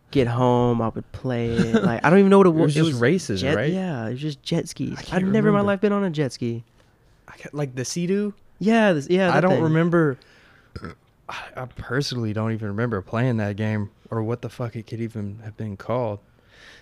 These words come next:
Speaker 2: That's funny. Was that on the PlayStation two?
Speaker 1: Yeah.
Speaker 2: P S two? Damn.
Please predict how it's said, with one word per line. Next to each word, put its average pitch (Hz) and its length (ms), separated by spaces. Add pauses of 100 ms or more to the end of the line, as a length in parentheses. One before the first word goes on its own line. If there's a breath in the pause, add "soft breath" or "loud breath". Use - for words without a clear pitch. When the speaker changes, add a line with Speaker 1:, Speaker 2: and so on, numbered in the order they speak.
Speaker 2:
That's - 160
funny. 113 460
Was 131 140
that 165 100
on 202 180
the 175 60
PlayStation 196 480
two? 196 100
Speaker 1:
Yeah. 208 200 (340 loud breath)
Speaker 2:
P 175 100
S 175 180
two? 190 300 (880 loud breath)
Damn. 104 460